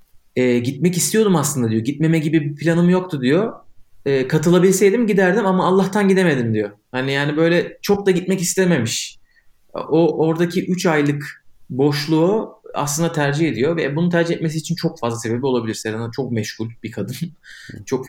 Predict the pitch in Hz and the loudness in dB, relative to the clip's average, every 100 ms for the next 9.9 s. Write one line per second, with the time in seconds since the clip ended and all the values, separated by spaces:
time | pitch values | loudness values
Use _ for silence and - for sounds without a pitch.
0 | 120 113 120 123 117 127 120 117 - - | -4 -2 -2 -2 -2 0 0 -2 -6 -2
1 | 123 120 120 120 120 117 117 117 117 120 | -2 -2 -2 0 0 -2 -4 -6 -6 -6
2 | 120 170 240 - _ - _ - 180 175 | -4 -6 -8 -12 _ -20 _ -6 -2 0
3 | 185 190 190 - 139 123 170 196 - - | 0 0 -2 -4 -10 0 2 2 0 -2
4 | 147 139 135 - - 143 160 147 127 151 | 0 2 0 -2 -6 -2 0 0 0 -2
5 | 156 135 - 147 147 156 143 135 127 135 | -2 -2 -4 -10 -4 -2 -2 -2 -4 -6
6 | 147 180 175 _ - 123 139 127 - 131 | -2 -4 -6 _ -10 -4 -4 -4 -6 -4
7 | 127 - 147 143 131 123 120 117 113 143 | -6 -4 -4 -2 -2 -4 -4 -4 -4 -6
8 | 147 _ _ _ - - 113 - - - | -8 _ _ _ -20 -12 -8 -6 -6 -8
9 | - 123 120 131 117 113 139 143 | -8 -6 -6 -4 -4 -4 -4 -6